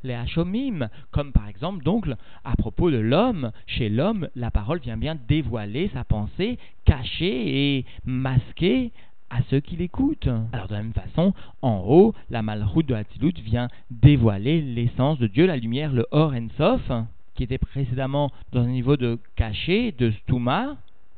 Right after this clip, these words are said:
et qui apparaît donc dévoilé, d'où le terme de Dvar Hashem. Et la Shrina, donc la Malchut de Hatzilut, Im Itlabeshet Be'echal Kodesh Kodashim Debria, va venir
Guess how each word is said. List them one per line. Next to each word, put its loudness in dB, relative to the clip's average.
et -4
qui 2
apparaît -2
donc -6
dévoilé, 0
d'où 0
le 2
terme 0
de -2
Dvar -2
Hashem. -2
Et -6
la -4
Shrina, -4
donc -4
la -4
Malchut -4
de -2
Hatzilut, -2
Im 0
Itlabeshet 0
Be'echal -4
Kodesh -4
Kodashim -4
Debria, -2
va -2
venir -4